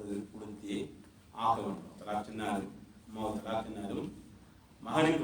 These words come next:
பாப்பா இருந்துச்சுன்னா அவர் தான் பாப்பா, இல்லை அவருடைய சொத்தை நாங்கள் கொடுக்க வேண்டும். நபி ஸல்லல்லாஹு அலைஹி வஸல்லம் சொன்னார்கள், "ஏழு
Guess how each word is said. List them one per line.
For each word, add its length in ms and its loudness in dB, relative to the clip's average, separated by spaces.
பாப்பா 280 10
இருந்துச்சுன்னா 380 4
அவர் 200 -2
தான் 180 2
பாப்பா, 300 0
இல்லை 180 -2
அவருடைய 260 -2
சொத்தை 360 -8
நாங்கள் 280 -8
கொடுக்க 360 -10
வேண்டும். 320 -4
நபி 220 -2
ஸல்லல்லாஹு 380 10
அலைஹி 120 8
வஸல்லம் 300 0
சொன்னார்கள், 420 2
"ஏழு 180 4